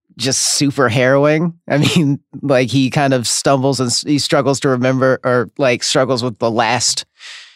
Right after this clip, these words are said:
like, he, he, I think he gets, like, three right, and then the last one is, like, this really long and pregnant pause.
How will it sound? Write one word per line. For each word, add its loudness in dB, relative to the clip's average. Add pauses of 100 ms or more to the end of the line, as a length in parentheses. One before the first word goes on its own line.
(240)
like, 0
he, 2
he, 0
I 0
think 2
he 2
gets, 0
like, 2
three -2
right, 2
and -6
then -2
the -2
last 0
one -2
is, -4
like, 0
this -4
really -2
long 0
and -4
pregnant -4
pause. -2